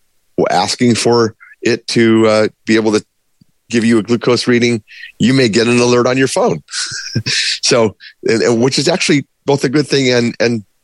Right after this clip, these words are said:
and, you know, could be a, an inconvenience. But, um, so again, this, this technology is, uh, i-, is one where you really do have, have to advocate for yourself. Most people who are type one insulin, uh, dependent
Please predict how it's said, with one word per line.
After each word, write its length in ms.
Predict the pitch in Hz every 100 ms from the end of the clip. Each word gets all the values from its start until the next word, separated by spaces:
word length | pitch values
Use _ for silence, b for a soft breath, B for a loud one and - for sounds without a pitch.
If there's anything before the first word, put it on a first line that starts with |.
| -
and, 280 | 117 113 95 _ _ -
you 120 | 113
know, 160 | 101 101 _ -
could 200 | 143 123
be 140 | 123
a, 60 | 101
an 220 | 85 98
inconvenience. 760 | 104 98 90 95 82 71 - -
But, 200 | 90 - - B B B -
um, 400 | 92 87 82 - _ _ - - B B _ -
so 300 | - 123 -
again, 280 | 110 131 90
this, 260 | 123 139
this 280 | - 110 143
technology 760 | - 156 139 131 135 127 123 107
is, 260 | 95 87
uh, 220 | 92 82 80 -
i-, 120 | 104 -
is 220 | 107 95
one 320 | 92 113 117 110
where 260 | 104 98 _ B B
you 140 | 113
really 360 | 113 113 139 139
do 180 | 107 135
have, 220 | 123 120 - -
have 240 | - 117 -
to 200 | - -
advocate 500 | 104 120 - 147 -
for 120 | 143
yourself. 520 | 139 - 143 175 - - _ b _
Most 260 | - 120 131
people 280 | 139 127 123
who 180 | 120 120
are 100 | 98
type 340 | - 120 120
one 240 | 123 117 113
insulin, 640 | - 113 - 117 110 98 -
uh, 160 | 90 87
dependent 640 | 87 - 120 139 147